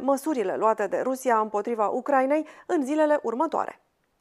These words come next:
Acestea fiind spuse, nu uitați să apăsați pe butonul de subscribe pentru a vă abona la canalul nostru de YouTube.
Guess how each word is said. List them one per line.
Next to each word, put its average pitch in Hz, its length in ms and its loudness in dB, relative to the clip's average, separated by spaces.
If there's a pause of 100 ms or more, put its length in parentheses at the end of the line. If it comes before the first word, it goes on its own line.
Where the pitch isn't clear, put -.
(100)
Acestea 320 440 2
fiind 269 240 -2
spuse, 269 420 -2
nu 262 160 0
uitați 262 380 2
să 226 160 2
apăsați 254 560 2
pe 262 160 4
butonul 262 460 0
de 233 140 2
subscribe 269 600 2
pentru 311 300 -2
a 240 120 4
vă 214 220 -2
abona 247 540 4
la 220 260 0
canalul 214 460 -2
nostru 208 320 -6
de 185 220 -2 (100)
YouTube. 185 400 -6